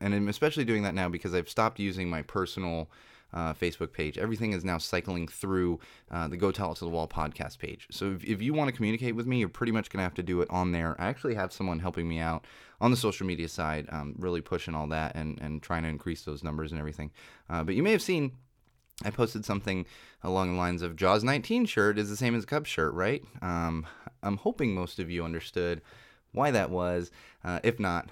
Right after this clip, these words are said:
<laughs> I'm gonna tell you. Now, there was a movie, well, a trilogy in the eighties called Back to the Future. Now, in Back to the Future Two,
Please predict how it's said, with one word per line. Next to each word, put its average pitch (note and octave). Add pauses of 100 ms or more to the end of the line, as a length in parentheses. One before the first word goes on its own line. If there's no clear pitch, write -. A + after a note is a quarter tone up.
<laughs> -
I'm G2
gonna G#2
tell F#2+
you. D#2
Now, E2
there A2+
was G2
a F#2
movie, F2 (540)
well, D#2
a F2
trilogy F2
in D#2+
the D#2+
eighties D#2
called C#2+
Back D2
to -
the C#2+
Future. -
Now, C#2
in E2+
Back C#3
to F3
the D#3+
Future F3
Two, -